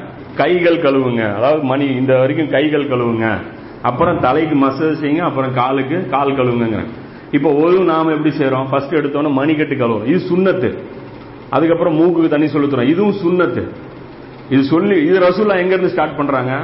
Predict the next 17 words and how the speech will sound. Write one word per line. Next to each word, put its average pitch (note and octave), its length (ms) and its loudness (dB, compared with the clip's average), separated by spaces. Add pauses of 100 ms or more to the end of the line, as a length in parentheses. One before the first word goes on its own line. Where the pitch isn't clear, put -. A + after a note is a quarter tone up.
(720)
அல்லாஹ்வுக்கு F3+ 500 2 (100)
மேல F#3 120 2 (120)
பெரிய E3 280 2
ஆளா E3+ 200 2
இவர் D3 240 2
ஆவறதில்ல. C3+ 420 0 (1500)
புரியுதா? B2+ 360 2 (120)
அல்லாஹ்வுக்கு D#3+ 560 0
மேல C#3+ 300 0 (360)
பெரிய D#3+ 300 2
ஆளா D#3 180 2
இவர் C#3 220 0
ஆவறதில்ல. A#2+ 480 -2 (500)
நபி C#3 220 2
ஸல்லல்லாஹு F3+ 300 2
அலைஹி E3+ 100 -2
வஸல்லமுடைய D#3 480 0